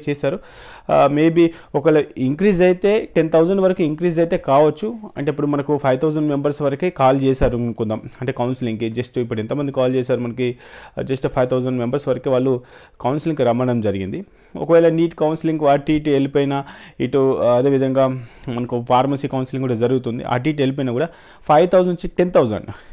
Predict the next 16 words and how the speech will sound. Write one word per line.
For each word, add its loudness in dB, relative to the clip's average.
So 0
మనం 0
already 2
ఇంతకుముందు 0
చాలాసార్లు -2
డిస్కస్ -4
చేసుకున్నాం. -6
అంటే -6
టెన్ -4
థౌజండ్ 0
below 0
ఉంటేనే -2
అప్లై 0
చేసుకోండి -4
అని -4
చెప్పాను. -6